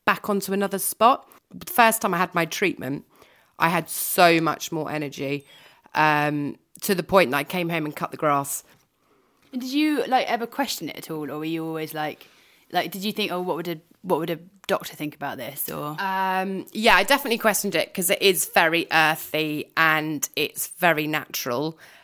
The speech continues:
Speaker 1: Um, it's a bit like a tens machine when you're in labour,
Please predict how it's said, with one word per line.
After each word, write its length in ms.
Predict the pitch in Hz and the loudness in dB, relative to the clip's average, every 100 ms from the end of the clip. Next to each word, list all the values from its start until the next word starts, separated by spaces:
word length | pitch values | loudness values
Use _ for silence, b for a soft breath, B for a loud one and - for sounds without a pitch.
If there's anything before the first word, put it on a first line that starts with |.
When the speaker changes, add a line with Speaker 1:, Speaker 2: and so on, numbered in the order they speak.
| B - | B 2
Speaker 1:
Um, 460 | 160 160 151 151 - | 6 6 6 2 0
it's 100 | 180 | 2
a 40 | |
bit 120 | 240 220 | 4 6
like 200 | 208 - | 4 0
a 40 | |
tens 340 | - 208 185 | -2 0 0
machine 360 | 180 160 175 165 | -2 -2 0 0
when 100 | 170 | -2
you're 260 | 160 160 - - | -2 -2 -2 -4
in 120 | 156 | -2
labour, 640 | 160 160 147 - 87 170 | 0 2 0 -2 0 0